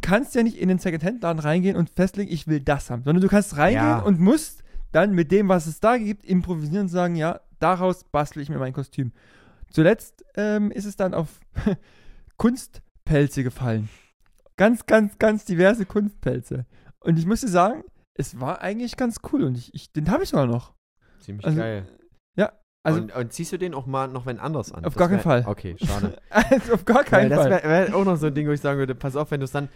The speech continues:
Speaker 2: wenn du, wenn du aus dem, aus dem Gag, ähm, im Endeffekt, den du dir zu einer Faschingsfeier überlegt hast, dann noch daraus machst, pass auf, ich zieh den einfach mal im Real Life an.“ Also
Speaker 1: Ja. Ich, ich hab, ich hab noch eine andere schöne Geschichte zu Secondhand tatsächlich.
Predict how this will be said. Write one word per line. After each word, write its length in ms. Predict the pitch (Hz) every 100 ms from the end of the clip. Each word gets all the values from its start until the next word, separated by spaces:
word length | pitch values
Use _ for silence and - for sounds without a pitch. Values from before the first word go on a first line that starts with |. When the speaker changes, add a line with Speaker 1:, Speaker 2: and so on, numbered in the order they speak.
| -
Speaker 2:
wenn 100 | -
du, 220 | 139 135 -
wenn 120 | 139
du 120 | 139 135
aus 240 | 139 139
dem, 240 | 139 127
aus 200 | 117 127
dem 240 | - 117 104
Gag, 320 | 131 - - - -
ähm, 600 | 120 120 120 120 117 - - _ - -
im 140 | 117
Endeffekt, 560 | 113 135 - 127 - 131
den 100 | 127
du 100 | 123
dir 380 | 120 120 113 -
zu 100 | 123
einer 100 | 117
Faschingsfeier 580 | 139 170 160 - 135 120
überlegt 360 | 120 113 143
hast, 160 | 135 123
dann 200 | 120 120
noch 160 | 123 -
daraus 340 | 117 113 120
machst, 240 | 120 123
pass 140 | - 117
auf, 180 | 127 -
ich 120 | -
zieh 100 | 135
den 140 | 127
einfach 260 | 90 110 113
mal 160 | 113 95
im 140 | 104
Real 180 | 107 135
Life 280 | 101 92 -
an.“ 180 | 92 - _ _ _ -
Also 300 | 113 110 101
Speaker 1:
Ja. 120 | - _ _ -
Ich, 220 | 156 -
ich 140 | 156
hab, 120 | 175
ich 140 | - 180
hab 80 | 185
noch 80 |
eine 120 | 175 165
andere 200 | 190 175
schöne 240 | 147 151
Geschichte 360 | 170 202 - 165
zu 220 | 147 131
Secondhand 560 | - 135 127 127 120
tatsächlich. 480 | - 120 131 139 170